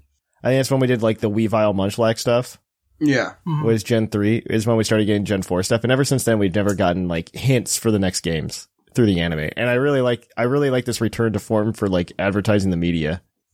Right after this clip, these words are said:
Speaker 3: Yeah.
Speaker 1: So, thanks, Pokemon.
Speaker 2: Yeah, it's
Speaker 3: You're
Speaker 2: bringing
Speaker 3: doing
Speaker 2: old
Speaker 3: good.
Speaker 2: school back. It's just how we absorbed
Speaker 1: Huh.
Speaker 2: Pokemon back in the nineties.
Speaker 1: Yeah.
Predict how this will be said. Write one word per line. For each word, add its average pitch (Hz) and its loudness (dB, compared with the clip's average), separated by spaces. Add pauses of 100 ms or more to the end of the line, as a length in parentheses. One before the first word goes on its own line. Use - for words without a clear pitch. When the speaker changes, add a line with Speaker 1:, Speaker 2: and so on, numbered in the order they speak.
(260)
Speaker 3:
Yeah. 208 0 (480)
Speaker 1:
So, 98 0 (120)
thanks, 180 2
Pokemon. 131 2 (1400)
Speaker 2:
Yeah, 359 -4 (140)
it's 143 -8
Speaker 3:
You're 139 -4
Speaker 2:
bringing 185 0
Speaker 3:
doing 180 2
Speaker 2:
old 180 2
Speaker 3:
good. - -12
Speaker 2:
school 180 -2
back. 165 -2 (220)
It's - -8
just 147 -2
how 147 2
we 151 -4 (600)
absorbed 147 0
Speaker 1:
Huh. 160 -4
Speaker 2:
Pokemon 131 0
back 107 0
in 110 -2
the 104 -6
nineties. 110 -8
Speaker 1:
Yeah. 104 2